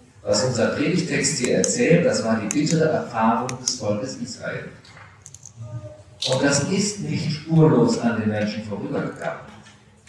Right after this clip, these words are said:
Als der Prophet Jesaja dem Volk Gottes diese Trostworte zugesprochen hat, da lebte Israel nicht mehr in der Heimat in Jerusalem,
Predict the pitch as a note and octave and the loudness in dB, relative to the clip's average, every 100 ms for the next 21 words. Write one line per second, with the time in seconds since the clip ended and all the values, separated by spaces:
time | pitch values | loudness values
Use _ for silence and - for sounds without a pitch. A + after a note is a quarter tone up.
0 | - - - - - - - - - - | -12 -12 -12 -16 -20 -20 -20 -20 -20 -20
1 | - - - - - - - - - - | -20 -20 -20 -20 -20 -20 -20 -20 -20 -20
2 | - - _ - - - - A#2 B2 A#2+ | -20 -20 _ -20 -18 -16 -4 2 4 4
3 | - A#2+ A#2+ A#2+ C#3+ E3 - - - - | 4 4 4 2 4 4 4 2 2 4
4 | G3+ G3+ G#3 - - - - - - - | 4 6 4 2 -6 -18 -20 -20 -20 -20
5 | - - - G#2+ A#2+ A#2+ - - D#3+ D3 | -20 -14 -4 0 6 6 6 4 4 4
6 | C3 - - E3 E3 C3 B2+ A#2+ G3 F#3+ | 2 0 2 4 4 4 0 -2 -4 -4
7 | - G#2+ G#2 G2+ - E3 - A2+ A#2 - | -2 0 0 0 0 -2 2 4 4 2
8 | - B2 A2+ A#2+ A#2 - A2 G#2 G2+ A#2 | 0 2 2 4 2 2 2 4 2 0
9 | C3 - A2+ A2 G#2+ G#2+ A2 - - A2 | -2 -6 -2 2 4 2 2 2 4 6
10 | A3+ G#3+ G3 - - A#2 A2 G#2 B2+ E3+ | 6 6 4 2 0 -6 -4 -2 -2 0
11 | - - | 0 -2